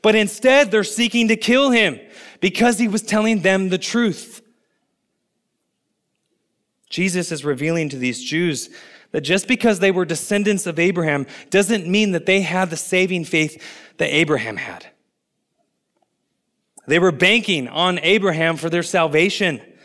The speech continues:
They had this false sense of security that they were saved because of their connection to him. And sadly, many think the same things today. Just because your mom and dad are Christians, or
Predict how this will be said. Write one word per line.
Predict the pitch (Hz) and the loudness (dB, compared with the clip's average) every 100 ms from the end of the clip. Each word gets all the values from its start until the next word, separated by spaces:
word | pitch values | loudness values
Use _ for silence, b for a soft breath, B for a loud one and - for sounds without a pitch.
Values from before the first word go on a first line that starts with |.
| b b b b b | b b b b b
They | 185 | 0
had | 180 190 185 | 4 4 2
this | 190 | -2
false | - 196 190 208 - | -4 2 4 2 0
sense | 214 202 | -2 -2
of | 180 | -6
security | - 185 - 202 214 196 | -6 -6 0 4 4 2
that | 165 175 | 0 0
they | 180 | 2
were | 165 B B | 0 B B
saved | - - 196 202 220 202 147 | -14 -4 2 6 6 4 0
because | 170 - 185 | -4 -2 0
of | 180 160 | 0 2
their | 185 | 0
connection | 185 165 180 202 - 160 | 0 -2 -2 -2 -6 -4
to | 127 | -4
him. | 101 95 - _ _ _ _ _ _ _ _ _ _ _ _ _ - | -6 -12 -18 _ _ _ _ _ _ _ _ _ _ _ _ _ -10
And | 135 | -8
sadly, | - 208 233 214 | 0 2 4 2
many | 170 185 240 | 0 2 0
think | 196 180 - | 0 -2 -2
the | 160 | -4
same | - 180 180 | -2 -2 -2
things | - 147 143 139 - | -4 -4 -4 -8 -8
today. | 160 151 220 151 - - _ _ _ _ _ _ _ _ _ _ _ _ _ | -2 2 2 2 -6 -20 _ _ _ _ _ _ _ _ _ _ _ _ _
Just | 156 - | -12 -8
because | 185 208 175 | -2 0 2
your | 180 | 0
mom | 170 175 190 | 2 2 2
and | 180 147 | 0 0
dad | 165 185 190 | 2 2 2
are | 175 | -2
Christians, | - 196 196 202 190 190 160 | -2 -4 -2 -2 -2 0 0
or | 151 | 0